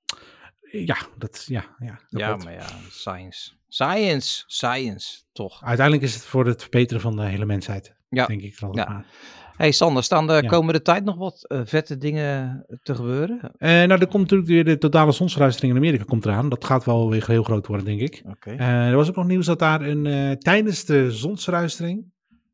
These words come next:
Speaker 1: kun je een komeet zien. Want die kun je alleen, die kun je niet zien omdat er veel, te veel zonlicht is.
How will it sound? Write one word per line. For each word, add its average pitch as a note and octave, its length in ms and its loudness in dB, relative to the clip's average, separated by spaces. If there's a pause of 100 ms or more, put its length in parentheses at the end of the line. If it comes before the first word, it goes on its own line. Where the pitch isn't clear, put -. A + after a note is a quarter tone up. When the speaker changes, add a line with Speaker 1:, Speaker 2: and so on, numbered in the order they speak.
Speaker 1:
kun D#3 120 0
je D3+ 180 0
een C3+ 80 0
komeet C#3 380 0
zien. G2+ 240 -8
Want G#2 120 -10
die A#2+ 80 -8
kun B2+ 100 -2
je A#2+ 60 0
alleen, B2+ 280 -2
die B2+ 100 -4
kun C#3 120 0
je C3 60 4
niet B2+ 140 0
zien D3 120 -2
omdat C3 180 0
er A#2 100 -6
veel, A#2+ 180 -2
te - 120 -18
veel A2+ 180 -2
zonlicht A2+ 340 0
is. E3 240 -2